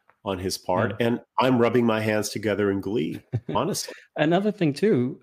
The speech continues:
Speaker 2: was that people were saying, you know, this would be the interview that breaks the mainstream media, was the final nail in the coffin. This will be the interview that prevents World War Three,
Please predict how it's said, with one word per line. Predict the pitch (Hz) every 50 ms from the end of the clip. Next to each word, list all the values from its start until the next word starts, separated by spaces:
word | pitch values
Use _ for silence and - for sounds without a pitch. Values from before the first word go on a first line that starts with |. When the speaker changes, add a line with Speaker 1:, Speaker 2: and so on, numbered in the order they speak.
| _
Speaker 2:
was | - 131 123 -
that | 131 117
people | - 147 147 143 135
were | 131 117
saying, | - - 117 113 110 107 107 104 104 - _ _ _ _ _ _ _
you | - 107
know, | 104 101 101 98 - _ _ _ _ - - _ _ _
this | 123 123 117 - -
would | 123 110 113
be | 117 110 107 107
the | 101 110 117
interview | 117 104 113 101 104 107 104 98
that | 101 92 - -
breaks | - 110 104 98 - -
the | -
mainstream | 101 98 98 95 92 - - 92 90 95
media, | 117 143 139 135 131 131 127 127 123 127 - - _ _ _ _ _ _
was | 110 104 -
the | -
final | 98 - - 113 110 107 104 101
nail | 101 101 98 98
in | 92
the | 95
coffin. | - - 127 123 117 - - 113 110 110 107 107 - _ _ _ _ _ _
This | - 107 - -
will | 107
be | 98 107 107
the | 101 110 92
interview | 107 104 113 104 98 107 104 104 101
that | 98 95 92 -
prevents | - 110 101 98 107 104 101 - 107
World | 101 101 101 95
War | 95 95 90 92
Three, | - - 113 131 139 135 131 127 127 127